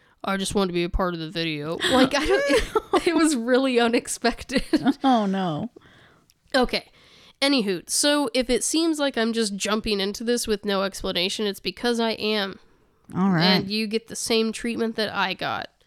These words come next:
Speaker 1: That's that. So
Speaker 2: <laughs>
Speaker 1: suddenly, we are standing in front of what was, what acted as a barbershop
Speaker 2: Uh-huh.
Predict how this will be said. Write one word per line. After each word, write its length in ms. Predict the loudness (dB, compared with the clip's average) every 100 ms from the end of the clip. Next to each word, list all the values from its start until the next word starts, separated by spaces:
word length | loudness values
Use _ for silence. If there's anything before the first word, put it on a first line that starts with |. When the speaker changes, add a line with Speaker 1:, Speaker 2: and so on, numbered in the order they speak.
| _ _ _ _
Speaker 1:
That's 440 | -2 -2 -4 -10 -10 _ -12
that. 520 | -4 -4 -4 -10 -20 -20 -20 -20 -4
So 200 | 0 2
Speaker 2:
<laughs> 20 |
Speaker 1:
suddenly, 960 | 2 4 4 6 4 4 0 0 -4 _ _
we 240 | 0 2
are 100 | 2
standing 560 | -2 2 2 4 2 2
in 180 | 0 -2
front 260 | -2 0
of 160 | -2 -2
what 200 | -4 -4
was, 580 | -2 0 0 -2 -4 -6
what 200 | -6 0
acted 340 | -2 0 -6
as 100 | -4
a 60 | -6
barbershop 800 | 0 0 0 -2 -2 -2 -6 -20 _
Speaker 2:
Uh-huh. 280 | -4 0 2